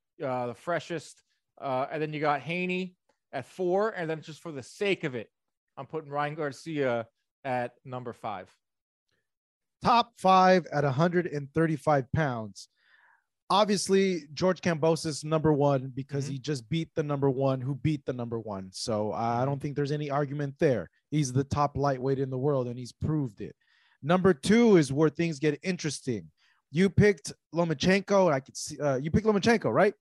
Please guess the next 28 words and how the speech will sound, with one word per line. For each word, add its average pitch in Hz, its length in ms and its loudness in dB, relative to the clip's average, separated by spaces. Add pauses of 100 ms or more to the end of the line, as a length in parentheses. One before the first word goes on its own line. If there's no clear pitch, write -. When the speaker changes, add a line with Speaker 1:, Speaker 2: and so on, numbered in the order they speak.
Speaker 1:
Yeah, 139 220 -2 (240)
Loma 131 340 -8
at 110 100 -16
two. 110 220 -12 (280)
Speaker 2:
Loma 175 280 0
too, 143 320 2
uh, 135 80 0
and 156 160 -2
I 180 100 0
could 190 160 -10
see 269 180 0
that 147 220 4
because 143 300 -4
of, 151 360 -6
of 135 160 -10
the 143 100 -4
skills 180 340 2
that 143 140 2
Loma 147 220 -2
has. 135 420 2 (600)
I'm 285 300 4
gonna 247 220 4
wait 185 360 6 (340)
to 170 100 -8
crown 185 320 -2
him 175 240 0
two, 202 340 2 (280)
Speaker 1:
Mm-hmm. 104 240 -16